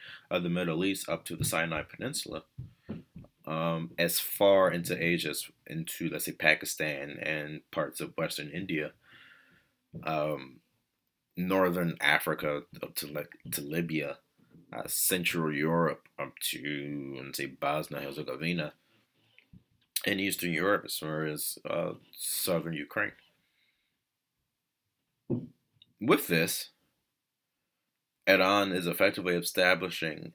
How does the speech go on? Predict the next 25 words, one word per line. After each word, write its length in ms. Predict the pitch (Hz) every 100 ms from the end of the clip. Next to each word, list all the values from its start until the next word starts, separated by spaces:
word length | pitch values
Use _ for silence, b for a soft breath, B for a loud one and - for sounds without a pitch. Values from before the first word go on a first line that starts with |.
| -
a, 140 | 85 71 - _ _ _ _ _ _ _ _ _ _ _ _ _ _ -
a, 340 | 85 87 85 -
a 120 | 80
web 580 | 80 78 85 92 80 - - _ _ B B B
of 140 | 87
not 160 | 87 104
just 180 | 117 -
ballistic 380 | 85 82 - -
missile 300 | 76 - 85
capacities 840 | - - 87 - - 107 95 -
and 300 | - 85 82 -
a 220 | 80 78
deterrent, 540 | 82 80 - 170 85 - _ B B B B B _ -
uh, 180 | 76 78
to 200 | - 80
perceived 420 | 80 85 - 85
adversaries 640 | 80 90 98 - 76 73 -
such 160 | 76
as 140 | 82 78
the 80 | 78
United 320 | 76 - -
States, 420 | - - - - B B B _
but 100 | 110
also 260 | 135 143 113
using 580 | 95 117 156 107 -